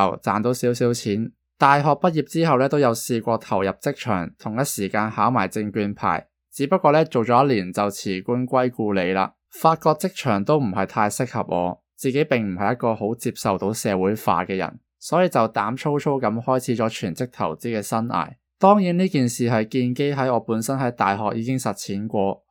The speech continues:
可以穩定賺到錢先去做，而唔係鼓勵大家是是旦旦辭工去炒股。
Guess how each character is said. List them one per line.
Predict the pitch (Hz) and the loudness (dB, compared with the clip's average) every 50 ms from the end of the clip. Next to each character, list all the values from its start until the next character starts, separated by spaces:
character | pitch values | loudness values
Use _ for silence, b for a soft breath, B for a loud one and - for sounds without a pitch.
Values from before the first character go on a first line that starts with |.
| _ | _
可 | - 139 | -2 0
以 | 156 | 0
穩 | 151 131 123 131 131 | 2 2 2 0 0
定 | 131 131 117 107 104 | 0 -2 -4 -4 -2
賺 | - 117 101 101 | 0 0 0 2
到 | 98 107 113 | 0 0 -2
錢 | 113 - 117 110 110 | -2 -4 -6 -6 -4
先 | - 123 | -4 -4
去 | 120 117 101 90 | -2 -2 -2 -2
做， | - - 95 82 76 - - _ _ _ _ | -2 -2 -2 -2 -4 -6 -10 _ _ _ _
而 | - | -4
唔 | 120 123 120 | -4 -2 0
係 | 120 117 123 120 | 2 0 0 0
鼓 | - 147 170 | 0 0 2
勵 | 175 156 139 | 2 4 4
大 | 131 120 117 | 4 2 2
家 | 113 139 151 | 2 0 -2
是 | 147 - 131 | -2 -4 -4
是 | 120 120 120 110 | -4 -4 -2 0
旦 | 120 110 107 107 | 0 0 0 0
旦 | 107 113 107 110 110 | 0 0 0 0 -2
辭 | 107 - 104 98 98 | -4 -6 -6 -6 -4
工 | 123 127 131 123 | -4 -2 -2 0
去 | 113 104 | -2 -2
炒 | - - 95 90 101 107 | -2 -2 -2 -2 -2 -2
股。 | - 101 95 98 - - | -2 -2 -2 -4 -4 -6